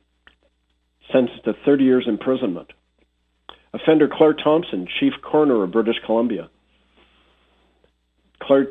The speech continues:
Thompson found guilty as charged of being personally complicit in the conspiracy to kill William Coombs by concealing his cause of death with false death records and of obstructing justice.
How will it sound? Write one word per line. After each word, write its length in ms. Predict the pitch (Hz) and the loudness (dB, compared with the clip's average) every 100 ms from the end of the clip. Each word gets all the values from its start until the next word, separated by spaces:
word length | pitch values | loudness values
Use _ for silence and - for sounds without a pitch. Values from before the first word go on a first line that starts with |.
| - | -2
Thompson 380 | 139 147 - 104 - | 2 2 0 -4 -2
found 200 | 113 110 | -2 2
guilty 340 | 123 127 151 | 2 2 2
as 80 | 139 127 - | 0 -2 0
charged 320 | 165 151 104 | 2 2 -2
of 80 | 95 | -4
being 180 | 110 101 | -2 -2
personally 460 | - 143 - 127 | -4 -4 -2 -4
complicit 640 | 117 110 - 170 - 95 - | -4 -8 -4 -4 -4 -8 -10
in 380 | - 110 104 98 - _ - | -6 -4 -2 -6 -12 _ -10
the 80 | 104 | -10
conspiracy 800 | 107 98 - 147 170 - 98 90 | -8 -14 -4 -2 -2 -4 -6 -8
to 140 | - 101 _ - | -14 -16 _ 0
kill 220 | 180 190 | 2 2
William 320 | 110 98 90 | 0 -2 -4
Coombs 320 | 85 98 104 - | -6 -6 -6 -2
by 220 | 113 107 | 0 0
concealing 640 | 101 - 110 - 160 151 135 | -2 -10 -10 -2 0 2 0
his 160 | 127 117 - | -2 -4 0
cause 220 | 127 123 | 0 0
of 100 | 113 | -4
death 260 | 98 117 104 - _ _ - | 0 0 0 -6 _ _ -10
with 120 | 104 - | -10 -4
false 240 | 120 117 113 - - | 2 2 0 -10 -6
death 280 | 107 113 - | -2 -2 -2
records 380 | 98 - 76 - - _ _ _ _ _ _ - | -4 -4 -10 -14 -20 _ _ _ _ _ _ -8
and 140 | 110 | -4
of 80 | 98 | -4
obstructing 600 | 98 - - 143 - 120 | -6 -4 0 0 0 -2
justice. 400 | 117 120 - - | 0 0 -4 -14